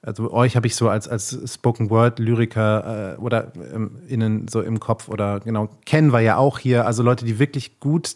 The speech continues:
das machen, dann muss ich nicht radebrechen versuchen, auch noch einen Spoken Word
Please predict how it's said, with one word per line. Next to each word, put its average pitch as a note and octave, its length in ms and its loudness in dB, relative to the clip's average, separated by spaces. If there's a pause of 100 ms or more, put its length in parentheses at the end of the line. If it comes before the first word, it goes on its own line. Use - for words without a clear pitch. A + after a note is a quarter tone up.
(140)
das A2+ 200 -2
machen, A#2+ 320 0
dann A2 140 2
muss A#2 180 0
ich A#2+ 160 -8
nicht A#2+ 160 -4
radebrechen A2 500 0
versuchen, G#2+ 340 -4
auch A#2 80 -4
noch B2+ 100 0
einen G#2 100 -2
Spoken G#2 360 -6 (100)
Word G2 220 -6